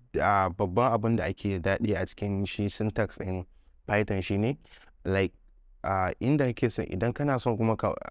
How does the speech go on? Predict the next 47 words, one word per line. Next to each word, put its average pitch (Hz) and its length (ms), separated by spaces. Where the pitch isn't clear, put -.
ah, 92 260
inda 131 320
kake - 220
son 107 160
ka 104 100
yi 90 60
amfani 95 460
da 95 100
shi, 95 380
shi - 260
wannan, 104 580
ah, 90 260
syntax 107 600
ɗin, 95 160
kamar 104 380
yanzu 98 280
integer, 101 680
for - 160
example, 90 580
idan 104 240
kana 135 220
son 120 200
ka 107 120
yi - 60
amfani 92 500
da 98 100
shi - 180
a - 160
wani 95 280
wuri, 101 260
kana 101 240
son 92 180
ka 90 100
yi 90 100
specifying 95 720
ɗin 95 180
cewa 92 320
wannan 107 460
cewa 92 400
integer 95 540
ne, 87 100
ko 107 140
kana 120 240
son 110 180
ka 98 80
yi 98 80
compa-, 95 480